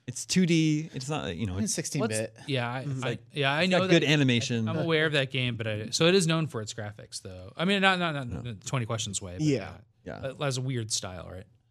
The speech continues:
Speaker 1: I don't know about
Speaker 3: That's
Speaker 1: that.
Speaker 3: a really tough one.
Speaker 4: Yeah.
Speaker 3: It stumped
Speaker 2: Yeah.
Speaker 3: me.
Speaker 4: Yeah.
Speaker 3: I never owned that or played it or know anything about
Speaker 2: Yeah.
Speaker 3: it.
Speaker 1: Nineteen ninety-four,
Speaker 3: I don't think
Speaker 1: uh,
Speaker 3: it's on our top one hundred, is it?
Speaker 1: It's not on the top one hundred. It's,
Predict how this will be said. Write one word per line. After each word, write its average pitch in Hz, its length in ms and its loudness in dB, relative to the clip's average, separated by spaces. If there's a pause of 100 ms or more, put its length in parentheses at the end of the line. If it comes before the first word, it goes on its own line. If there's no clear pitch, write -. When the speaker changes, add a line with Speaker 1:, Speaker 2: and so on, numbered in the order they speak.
(140)
Speaker 1:
I 233 80 -4
don't 160 140 2
know 95 100 2
about 85 140 -2
Speaker 3:
That's 156 140 -2
Speaker 1:
that. 139 100 -4
Speaker 3:
a - 20 -6
really 131 200 -4
tough 127 240 -8
one. 95 180 -14 (100)
Speaker 4:
Yeah. 104 220 -8
Speaker 3:
It 120 120 -6
stumped 101 280 -2
Speaker 2:
Yeah. - 60 -4
Speaker 3:
me. 110 160 -6 (160)
Speaker 4:
Yeah. 120 80 -4
Speaker 3:
I 139 40 2
never 160 240 6
owned 147 220 4
that 139 160 4
or 131 60 0
played 120 260 -8
it 123 180 -6
or 113 100 -8
know 110 140 -6
anything 107 180 -8
about 104 80 -6
Speaker 2:
Yeah. 98 120 -4
Speaker 3:
it. - 60 -12 (640)
Speaker 1:
Nineteen 131 220 6
ninety-four, 110 580 4 (160)
Speaker 3:
I 131 60 -8
don't 110 140 0
think 95 140 0
Speaker 1:
uh, - 20 0
Speaker 3:
it's 98 100 -4
on 143 160 -2
our 135 100 -2
top 120 200 -6
one 110 100 -8
hundred, 110 300 -10
is 117 140 -14
it? - 80 -20
Speaker 1:
It's 127 140 -10
not 113 220 -2
on 135 100 -4
the 127 160 -2
top 139 200 -2
one 120 80 4
hundred. 95 100 -2
It's, - 220 -4